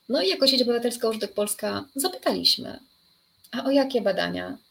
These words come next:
o jakich badaniach mu-, skąd, skąd te informacje o, tam były jakieś liczby podawane, czy procenty przez, przez premiera. My zapytaliśmy, a, n-,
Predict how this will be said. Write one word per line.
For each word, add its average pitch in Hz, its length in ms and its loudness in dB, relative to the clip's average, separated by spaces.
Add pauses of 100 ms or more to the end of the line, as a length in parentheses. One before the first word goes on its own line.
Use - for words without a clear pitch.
(360)
o - 20 -2
jakich 220 260 -2
badaniach 185 420 0
mu-, 202 260 -6
skąd, 240 460 4
skąd 285 320 4
te 262 60 8
informacje 220 800 4
o, 180 420 0 (460)
tam 247 100 0
były 269 140 8
jakieś - 200 4
liczby 247 200 2
podawane, 175 460 -2
czy - 160 -2
procenty 226 560 2
przez, - 320 -4
przez - 280 -6
premiera. 180 440 -2
My 233 100 -4
zapytaliśmy, 269 440 -2
a, 233 240 -2
n-, 220 580 -4